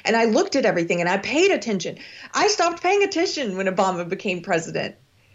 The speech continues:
You probably are not paying attention to the Biden stuff because you like him, or, you know, because he's not Trump.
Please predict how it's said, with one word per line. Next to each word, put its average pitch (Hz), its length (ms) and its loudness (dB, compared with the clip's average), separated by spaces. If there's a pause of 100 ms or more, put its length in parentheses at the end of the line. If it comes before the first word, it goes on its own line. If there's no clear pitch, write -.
(500)
You 294 240 4
probably 339 540 2
are 285 80 2
not 294 220 0
paying 302 200 -2
attention 302 440 -2
to 233 40 -8
the 226 100 2
Biden 185 420 2
stuff 151 280 -2
because 202 280 -2
you 247 80 2
like 294 240 4
him, - 360 -4
or, 170 140 0
you 180 160 -2
know, 196 160 4
because 214 240 0
he's 214 140 -2
not 240 260 0
Trump. 240 320 -2